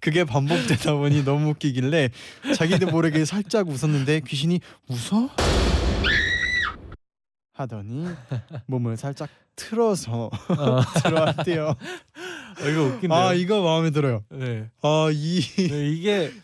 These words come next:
Speaker 1: 이런 이야기요.
Speaker 2: 음.
Speaker 1: 진짜 무서운
Speaker 2: 이
Speaker 1: 이야기네요.
Speaker 2: 진짜 무서운 얘기는
Speaker 1: 네.
Speaker 2: 코미디가 약간 섞여 있어야 돼요.
Speaker 1: 어, 이런 거 좋아합니다.
Speaker 2: 네.
Speaker 1: 그러면 진짜, 진짜, 진짜 무서운 이야기는 저희가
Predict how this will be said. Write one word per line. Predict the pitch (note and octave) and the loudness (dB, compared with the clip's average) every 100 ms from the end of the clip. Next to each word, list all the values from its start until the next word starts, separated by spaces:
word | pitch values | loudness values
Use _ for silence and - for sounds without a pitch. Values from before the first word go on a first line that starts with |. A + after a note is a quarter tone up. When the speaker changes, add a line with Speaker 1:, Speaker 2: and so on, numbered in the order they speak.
| - | -4
Speaker 1:
이런 | F#3 A#3+ B3 | 2 2 4
이야기요. | F#3+ D#3+ C#3+ C3 A2+ B2+ D3 E3+ E3 D3+ | 4 4 2 0 0 0 2 4 4 2
Speaker 2:
음. | D3 D3 C3+ A#2 A2+ _ _ _ - _ _ | 0 -2 -4 -6 -10 _ _ _ -20 _ _
Speaker 1:
진짜 | - - E3 G3+ F3+ | -10 -4 0 2 2
무서운 | C#3+ C3 B2 | 2 0 0
Speaker 2:
이 | A2 | -2
Speaker 1:
이야기네요. | A2+ G#2+ A2 | -6 -4 -4
Speaker 2:
진짜 | D#3+ F#3 C4 | -2 2 4
무서운 | F#3 C#3+ F3+ D#3 | 4 4 2 2
얘기는 | B2+ C3 D#3+ D#3+ B2 A2+ | 2 2 2 2 -2 -2
Speaker 1:
네. | C3 - - _ - | -4 -4 -8 _ -6
Speaker 2:
코미디가 | - C4+ C4+ B3 A#3 E3+ | 0 2 2 2 4 4
약간 | C3+ E3 | 4 0
섞여 | D3+ G3+ F3+ | -4 -2 -2
있어야 | D3+ B2+ | 0 -2
돼요. | A#2 A2 | -2 -2
Speaker 1:
어, | A#2 A#2+ B2 | 2 4 4
이런 | B2 C#3+ F3+ F#3+ F3+ | 4 4 4 2 2
거 | F3 E3+ | 2 0
좋아합니다. | - B2+ A#2+ G#2+ G#2 G2+ | 0 -2 0 -2 -4 -2
Speaker 2:
네. | C3 C3+ | -2 0
Speaker 1:
그러면 | C3 A#2+ C3 C3+ B2 - - - _ _ - | 2 4 4 2 0 -10 -18 -20 _ _ -10
진짜, | - D#3 D#3 D#3 - F#3 C3+ - | -2 2 2 0 0 2 2 0
진짜, | - D#3 D3+ C#3 | -2 0 0 -2
진짜 | - C#3 | -2 -4
무서운 | A#2 B2+ A#2+ | 0 2 2
이야기는 | A2 A2+ A#2+ | 2 2 2
저희가 | A#2+ A#2 A2+ C3 | 2 2 4 2